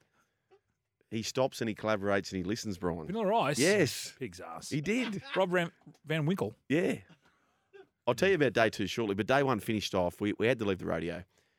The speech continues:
Speaker 1: And it's a great, I love Goulburn, great little town.
Speaker 2: <laughs>
Speaker 1: And we got tipped off where to go for dinner. And I said to this, he goes, "Mate, get to the Highbow."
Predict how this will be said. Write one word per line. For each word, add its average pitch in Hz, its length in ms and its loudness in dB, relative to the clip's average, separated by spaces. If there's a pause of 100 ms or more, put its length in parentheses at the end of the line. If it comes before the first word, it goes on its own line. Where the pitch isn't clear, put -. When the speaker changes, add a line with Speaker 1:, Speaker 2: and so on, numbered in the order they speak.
(200)
Speaker 1:
And 113 100 2
it's 110 140 -2
a 113 60 -4
great, 147 240 0
I 156 100 4
love 127 260 2
Goulburn, 95 340 -4
great 127 200 2
little 95 160 -2
town. 92 360 0
Speaker 2:
<laughs> - 800 -14
Speaker 1:
And 110 160 4
we 123 80 4
got 151 200 2
tipped - 260 -4
off 98 180 0
where 131 120 2
to 131 60 0
go 117 120 0
for 98 140 -8
dinner. 123 240 -2
And 98 80 -2
I 101 60 -2
said 131 260 -4
to 120 40 -8
this, 113 200 -8 (160)
he 107 60 -6
goes, 104 200 0
"Mate, 135 240 -6
get 165 140 -6
to - 80 -16
the 127 80 0
Highbow." 143 440 0